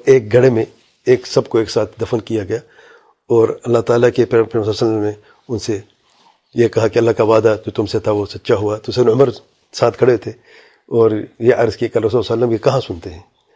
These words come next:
تو آپ صلی اللہ علیہ وسلم فرمائے کہ یہ آپ سے بھی زیادہ سننے والے ہیں، یہ بہت، یعنی اس وقت سن رہے ہیں۔ تو اللہ تعالیٰ نے اس وقت خاص ان کو سنایا تھا، یہ خاص ہے ان کے لیے،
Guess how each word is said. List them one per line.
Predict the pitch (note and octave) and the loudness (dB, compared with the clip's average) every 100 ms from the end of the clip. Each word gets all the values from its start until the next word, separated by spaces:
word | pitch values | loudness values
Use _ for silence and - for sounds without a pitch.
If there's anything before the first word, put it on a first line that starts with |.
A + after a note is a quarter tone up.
| _ _ _ _ _ _ _ _ _ _ _ | _ _ _ _ _ _ _ _ _ _ _
تو | A2 | 0
آپ | A2+ | 0
صلی | A#2+ | 0
اللہ | A2+ | -2
علیہ | A2 | 0
وسلم | A2 | 2
فرمائے | B2+ | 2
کہ | B2+ C3 _ _ - | 0 -6 _ _ -4
یہ | B2 - - - | -4 -4 -8 0
آپ | C3+ D3 C#3+ D3+ _ _ | 2 2 -6 -12 _ _
سے | D3+ | 0
بھی | B2+ | 4
زیادہ | B2+ A#2+ | 2 2
سننے | A#2+ G#2 | -2 -4
والے | F#2 E2+ | -6 -10
ہیں، | E2+ F2+ _ _ _ - | -16 -20 _ _ _ -8
یہ | A#2 | -4
بہت، | A2+ D3 D3 A2+ | 2 0 0 -4
یعنی | A2 A#2+ | 0 2
اس | A#2 C3 | 2 0
وقت | B2 B2 | 0 2
سن | D3+ D3 | 2 4
رہے | G#2 | 2
ہیں۔ | E2 - - - - - - | -2 -16 -20 -20 -20 -20 -2
تو | D#3+ | 2
اللہ | D3+ | 4
تعالیٰ | D3+ C3 C#3 | 4 2 2
نے | D3 - | 0 2
اس | - C#3+ | 2 2
وقت | C#3 C3+ | 0 -2
خاص | - C#3 C3+ C3+ | 0 0 2 0
ان | |
کو | A2+ A2+ | -2 -4
سنایا | - G#2 F#2+ | -6 -6 -8
تھا، | E2+ - _ _ B2 | -10 -20 _ _ -6
یہ | |
خاص | - G#2+ A2 B2 | -2 0 0 -2
ہے | |
ان | A#2 | -4
کے | G#2+ | -4
لیے، | C3 C3 | -4 -6